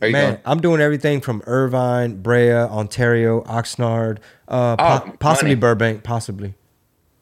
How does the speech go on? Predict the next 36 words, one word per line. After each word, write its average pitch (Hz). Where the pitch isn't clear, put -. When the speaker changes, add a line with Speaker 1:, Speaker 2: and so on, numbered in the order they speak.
Speaker 1:
Okay, 131
I'm 139
in 165
Orange 143
County. 135
That's, 113
that's 120
a 101
conservative 104
area, 95
so -
Speaker 2:
So, 95
Speaker 1:
that's 147
where 98
I'm 95
at. 85
Speaker 2:
so, 123
okay, 120
maybe, 120
like, 113
Ontario 110
or 104
one 107
of 101
those, 104
Brea, 107
Irvine. 107
Speaker 1:
Yeah, 104
I'll 101
hit 110
you 110
up. -
Speaker 2:
<clears throat> 98
For 143
sure. 131
Um, 143